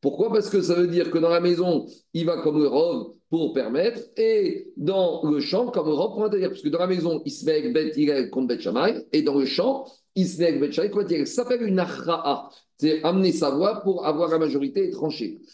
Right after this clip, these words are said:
Et donc là, on aurait dit, on va d'après le rov. Mais maintenant qu'il n'a pas ramené dans leurs paroles ni la mais-, dans, ni dans son sac, ni la maison, ni le champ, ça veut dire que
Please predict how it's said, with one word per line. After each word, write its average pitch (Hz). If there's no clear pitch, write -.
Et 170
donc 196
là, 185
on 175
aurait 147
dit, 170
on 202
va 170
d'après 156
le 147
rov. 107
Mais 113
maintenant 131
qu'il 160
n'a 147
pas 196
ramené 160
dans 151
leurs 143
paroles 135
ni 196
la 185
mais-, 165
dans, 151
ni 170
dans 156
son 135
sac, 127
ni 202
la 185
maison, 156
ni 165
le 131
champ, 127
ça 170
veut 185
dire 180
que 180